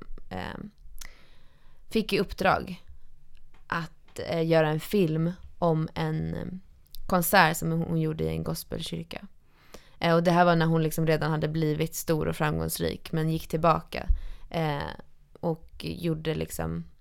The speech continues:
en, en konsert med en gospelkör, eh, typ en lokal gospelkör, och den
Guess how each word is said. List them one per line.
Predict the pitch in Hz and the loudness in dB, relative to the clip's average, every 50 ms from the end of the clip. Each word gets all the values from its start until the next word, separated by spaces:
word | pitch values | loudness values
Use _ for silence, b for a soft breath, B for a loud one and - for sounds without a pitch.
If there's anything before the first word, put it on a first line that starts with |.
| - _ - - - - - | -20 _ -20 -20 -16 -6 -2
en, | 170 160 156 170 - | 0 0 0 0 -2
en | - 156 160 | -2 -4 -2
konsert | - 170 160 156 - 165 160 147 147 | 0 -2 -2 0 2 2 2 2 2
med | 151 151 151 | 0 -2 -2
en | 156 | -2
gospelkör, | 160 165 165 - - - - 160 160 - - - 165 151 151 156 156 156 b b b b b b b b b b | 0 -2 -2 -4 -6 -6 -6 -6 -6 -6 -4 -2 0 0 0 -2 -4 -6 b b b b b b b b b b
eh, | - 165 156 151 151 80 76 85 - - - - - - - - - - - - - | -2 -2 0 0 -2 -4 -4 -6 -10 -12 -16 -20 -20 -20 -20 -20 -20 -20 -20 -12 -6
typ | - 170 156 - | -2 -2 0 0
en | 160 160 156 | 0 0 0
lokal | 156 151 - - 170 151 156 156 156 | 0 0 0 0 0 0 0 0 -2
gospelkör, | - 165 160 - - - - - 156 - - 165 151 - - | -4 -4 -6 -6 -8 -8 -8 -8 -6 -4 -2 -2 0 0 -2
och | - - - 156 | -2 -4 -2 -2
den | 156 147 151 151 156 160 - | -2 -2 -2 -2 -4 -6 -6